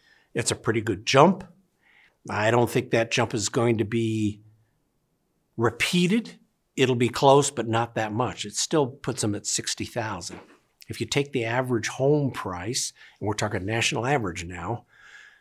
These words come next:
compare that to the wage base,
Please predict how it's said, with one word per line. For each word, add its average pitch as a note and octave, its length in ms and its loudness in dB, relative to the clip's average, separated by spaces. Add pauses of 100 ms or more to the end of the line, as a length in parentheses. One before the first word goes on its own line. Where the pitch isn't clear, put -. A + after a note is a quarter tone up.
compare C3 380 4
that B2 320 2
to A#2+ 380 2
the A2 560 -2 (160)
wage A#2 800 2 (480)
base, F#2 540 -4